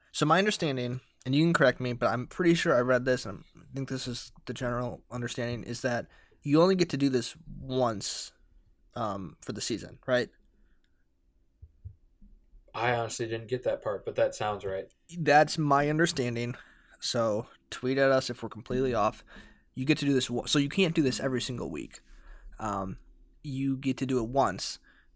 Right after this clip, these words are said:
Speaker 1: and you should do it when you think you're in danger, and then you will lose your vote for that tribal, but then get a one in, um, six chance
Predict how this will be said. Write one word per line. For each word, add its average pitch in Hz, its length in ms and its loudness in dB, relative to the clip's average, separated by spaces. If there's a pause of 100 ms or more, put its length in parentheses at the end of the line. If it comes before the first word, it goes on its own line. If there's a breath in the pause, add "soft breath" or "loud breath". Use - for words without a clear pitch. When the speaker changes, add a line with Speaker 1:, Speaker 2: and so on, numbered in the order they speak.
(140)
Speaker 1:
and 117 440 -2 (180)
you 117 260 -12
should 208 300 0
do 110 160 -2
it 80 40 -6
when 120 100 -8
you 120 60 -6
think 120 140 -8
you're 107 100 -8
in - 60 -6
danger, 120 320 -4
and 117 140 -4
then 117 100 -6
you 113 160 -6
will 107 420 -6
lose 143 440 0
your 190 140 6
vote 135 280 2
for 113 180 -4
that 123 240 2
tribal, 123 680 -4 (520 soft breath)
but 139 320 6
then 117 340 0 (100)
get 117 240 -2
a 117 380 -4 (100)
one 117 320 -6
in, 117 240 -8 (280 loud breath)
um, 82 420 -10 (200)
six - 300 -6
chance 110 600 -6